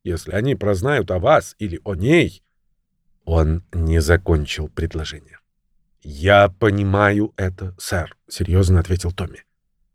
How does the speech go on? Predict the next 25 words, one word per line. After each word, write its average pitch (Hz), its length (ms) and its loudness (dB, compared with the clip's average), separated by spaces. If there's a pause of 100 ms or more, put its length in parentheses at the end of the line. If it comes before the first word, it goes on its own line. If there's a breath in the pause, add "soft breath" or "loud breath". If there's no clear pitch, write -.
(340)
"Равно 85 480 0
как 95 180 2
и 104 60 4
то, 107 180 4
что 104 200 2
вы 104 120 2
не 104 160 0
сможете 101 600 -2
уговорить 98 460 0
свою 98 360 -2
жену 92 400 -2
не 101 180 -2
лезть 95 440 -4
в - 60 -20
пекло". 87 600 0 (1700)
"Я 92 460 4
не 101 160 0
знаю, 95 720 0
хочу 95 800 -6
ли 156 260 2
отговаривать 120 1160 2
её", 151 520 -4 (260)
медленно 82 440 0
проговорил 104 440 0
Томми. - 320 -14